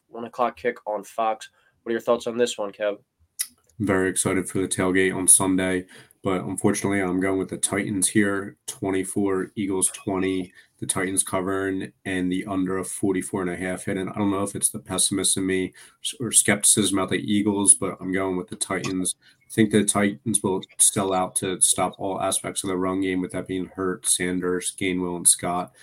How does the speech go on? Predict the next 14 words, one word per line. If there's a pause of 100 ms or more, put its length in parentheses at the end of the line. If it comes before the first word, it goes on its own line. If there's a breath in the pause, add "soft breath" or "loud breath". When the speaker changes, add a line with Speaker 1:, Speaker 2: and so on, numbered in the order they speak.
(240 loud breath)
Speaker 2:
The
Titans
do
have
a
solid
defense
and
could
slow
down
the
running
game.